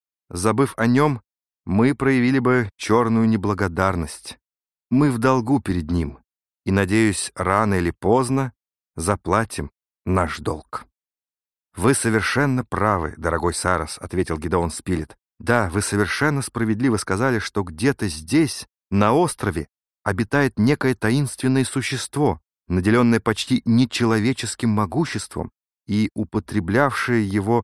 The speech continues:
до сих пор на благо нашей колонии. Я сказал бы даже, что этот неизвестный обладает сверхъестественной властью,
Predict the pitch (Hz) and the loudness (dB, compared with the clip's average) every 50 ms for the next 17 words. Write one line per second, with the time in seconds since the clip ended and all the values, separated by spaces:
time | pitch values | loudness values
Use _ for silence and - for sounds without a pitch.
0 | - _ - 92 98 101 - - 101 - - - 127 123 110 104 101 85 104 113 | -4 _ -6 -4 -4 -2 -2 -4 -6 -4 0 0 0 2 2 0 0 2 0 0
1 | 113 98 98 92 98 107 101 - 104 92 - - 90 85 87 90 85 80 78 71 | 0 0 0 0 0 -2 -2 -4 -6 -6 -2 -2 -2 0 0 0 -2 -4 -6 -8
2 | - - _ _ _ _ _ _ _ _ _ _ _ _ _ _ _ _ _ _ | -14 -18 _ _ _ _ _ _ _ _ _ _ _ _ _ _ _ _ _ _
3 | _ - 98 117 113 - - 117 104 117 117 110 107 104 113 113 107 104 - - | _ -2 0 0 0 2 0 0 2 2 2 2 2 2 2 2 0 -2 -4 -4
4 | - 104 - - 110 - 110 98 - 113 110 110 107 95 95 104 127 143 135 - | -6 -6 -2 -2 -4 -4 -4 -4 0 2 2 2 2 0 0 0 0 0 0 0
5 | - 110 - 98 90 101 104 101 120 120 120 110 - _ _ _ _ - - - | -4 -4 -2 -2 -2 -2 0 2 2 2 0 0 -4 _ _ _ _ -10 -2 0
6 | 113 123 - - 110 107 - - 139 127 - - - 117 107 104 101 90 92 117 | 0 0 2 0 -2 -4 0 0 0 0 0 -2 -2 0 0 0 0 0 0 0
7 | 156 156 - - - - - | 0 0 -2 -6 -8 -10 -10